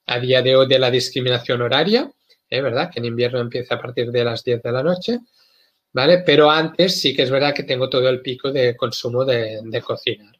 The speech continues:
Bueno, muy bien. Pues esto un poco para, para hacer la idea, pues creo que es interesante. Entonces aquí en Datadis, pues vemos,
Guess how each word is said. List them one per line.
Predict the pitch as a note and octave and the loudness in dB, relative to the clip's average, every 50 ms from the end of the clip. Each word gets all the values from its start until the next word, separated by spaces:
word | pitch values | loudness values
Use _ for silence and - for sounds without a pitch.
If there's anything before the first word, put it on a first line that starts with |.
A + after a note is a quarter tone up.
| _ _ | _ _
Bueno, | - A2 - - _ _ _ _ _ _ _ _ _ _ _ - - _ _ - | -14 -14 -14 -16 _ _ _ _ _ _ _ _ _ _ _ -20 -20 _ _ -8
muy | C3+ C3 B2 G#2+ | -4 -4 -2 -4
bien. | G#2 G2 F#2 - _ - - - - _ _ _ | -4 -10 -16 -20 _ -20 -20 -20 -20 _ _ _
Pues | - D3+ E3+ E3+ | 4 4 4 4
esto | E3+ - | 4 0
un | E3 - | 0 2
poco | - D#3+ - - | 0 -2 -2 -4
para, | F3 E3 D3 C#3+ C3+ C3+ - | -10 -10 -4 -2 -2 -2 -2
para | - - - C3+ C3 | -4 -8 -6 -6 -6
hacer | B2 - - C#3+ C#3 C3+ C3 | -6 -2 0 0 2 2 2
la | C3 B2+ B2+ | 0 0 4
idea, | B2+ D3 D#3+ D#3+ - | 4 4 4 2 -2
pues | A#2 - - - _ _ | -6 -6 -6 -12 _ _
creo | - B2 C3+ C3 | -2 0 0 -2
que | - _ _ _ | -4 _ _ _
es | - | -8
interesante. | C3+ A#2+ A#2+ - A#2+ A#2 A#2+ - - - - G#2+ G#2+ - A#2 G#2+ - - - _ _ _ | -8 -8 -4 -4 -4 -2 -2 -4 -4 -6 -8 -10 -8 -8 -8 -10 -10 -14 -20 _ _ _
Entonces | - E3+ E3 D#3+ D3+ D#3 D3+ | -4 -2 0 2 2 2 0
aquí | D#3 D#3 - - E3+ D#3+ | -2 -6 -2 0 2 2
en | D#3+ D3+ | 2 0
Datadis, | D#3 D#3+ D#3+ F#3 F#3 F#3 A3+ B3+ C4+ - - - _ _ _ _ _ | -2 0 2 2 4 4 4 2 2 -2 -6 -10 _ _ _ _ _
pues | - D3 C3+ C3 B2+ | -2 -2 -2 2 2
vemos, | C#3+ D3 C#3+ D#3 F3 E3+ F3 - - | 2 4 4 4 4 4 2 -4 -12